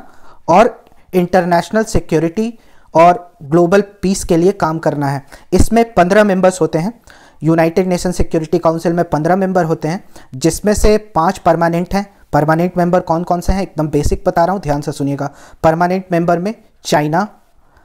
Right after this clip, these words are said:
फ्रांस, रशियन फेडरेशन, यूनाइटेड स्टेट्स और यूके आता है।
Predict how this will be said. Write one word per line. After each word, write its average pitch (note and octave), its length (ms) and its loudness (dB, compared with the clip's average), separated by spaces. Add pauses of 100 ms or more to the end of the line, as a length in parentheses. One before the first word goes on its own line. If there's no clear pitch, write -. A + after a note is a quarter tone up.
(160)
फ्रांस, E3+ 600 -2 (440)
रशियन E3+ 440 0
फेडरेशन, E3+ 560 -2 (260)
यूनाइटेड D#3 500 0
स्टेट्स - 480 -2
और D#3+ 120 0
यूके D#3 280 -4
आता C3+ 240 -2
है। B2+ 120 -8